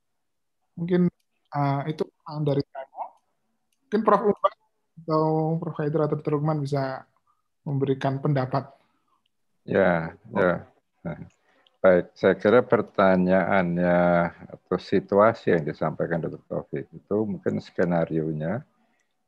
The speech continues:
Speaker 2: eh, sama dengan apa yang saya perlihatkan tadi, situasi sebelum dua ribu enam belas, gitu ya. Saya kira semua guidelines melarang cytotoxic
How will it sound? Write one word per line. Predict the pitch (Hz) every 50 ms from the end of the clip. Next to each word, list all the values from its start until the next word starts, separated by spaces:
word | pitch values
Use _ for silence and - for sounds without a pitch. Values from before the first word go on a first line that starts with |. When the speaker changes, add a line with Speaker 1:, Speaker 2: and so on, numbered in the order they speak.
| _ _ _ _ _ _ _
Speaker 2:
eh, | 85 80 78
sama | - - 85 80 80 87 98
dengan | 92 80 85 76 76 78 80 85 92 90 82
apa | - - 82
yang | 80
saya | - - 82 78
perlihatkan | - - 82 80 78 76 73 - _ _ - - - 76 - - 78 78 73 69 71 71
tadi, | - 71 - - - 69 69 73 85 110 143 _ _ _ _ _ _ _ _ _
situasi | _ - 95 - - 87 87 82 78 - - 107 98
sebelum | - - 85 71 - 80 95 92 87
dua | 82 82 80 -
ribu | 78 71 71 87 98 92
enam | - 87 82 76 69
belas, | 71 71 69 65 - - - - - - - - _ _ _ _ _
gitu | - - - _ - 85
ya. | - - _ _ _ _ _ _ _ _ _ _ _ _
Saya | _ - - 82
kira | - - - 123 120
semua | - - 117 110 127 139 127 92
guidelines | 76 87 85 82 - - 85 76 71 71 71 76 - - - _
melarang | - 104 98 90 90 87 85 - 113 117 120 117 -
cytotoxic | - - - 101 92 - 95 92 - _ 95 90 - - - 95 -